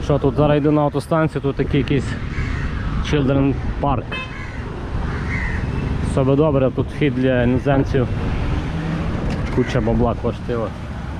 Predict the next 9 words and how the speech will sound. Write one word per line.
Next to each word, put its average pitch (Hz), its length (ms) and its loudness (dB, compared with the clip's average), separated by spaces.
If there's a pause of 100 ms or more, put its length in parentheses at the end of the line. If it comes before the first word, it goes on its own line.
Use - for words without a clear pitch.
(1160)
Тисячу 135 300 -2
п'ятсот, 147 420 -2
я 131 80 -2
так 120 200 -6
розумію. 113 520 -2 (2250)
Коротше, 123 280 -2
заходити 131 380 0
не 131 100 2
будемо. 143 380 0